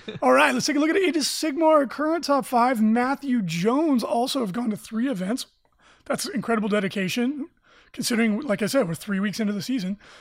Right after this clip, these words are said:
Speaker 2: Uh, Gareth Thompson in second, Justin Costello in third, Daniel Velasquez in fourth, and Matt Anderson in fifth. Hobby Track,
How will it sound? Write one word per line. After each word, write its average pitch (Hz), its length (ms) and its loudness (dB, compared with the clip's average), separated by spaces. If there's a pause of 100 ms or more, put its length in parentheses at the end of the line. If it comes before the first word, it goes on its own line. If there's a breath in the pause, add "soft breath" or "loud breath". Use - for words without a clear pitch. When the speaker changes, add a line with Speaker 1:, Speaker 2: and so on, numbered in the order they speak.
(140 loud breath)
Speaker 2:
Uh, 226 200 6
Gareth 247 360 2
Thompson 240 380 -2
in 196 100 -2
second, 285 520 -4
Justin 240 360 -2
Costello 233 500 0
in 196 80 -2
third, 220 360 -2
Daniel 214 280 0
Velasquez 202 440 -6
in 180 80 -6
fourth, 285 340 -2 (320 soft breath)
and 220 160 4
Matt 208 320 0
Anderson 190 600 -4 (280)
in 175 300 -4 (100)
fifth. - 460 -8 (300 soft breath)
Hobby 269 220 2
Track, 311 440 0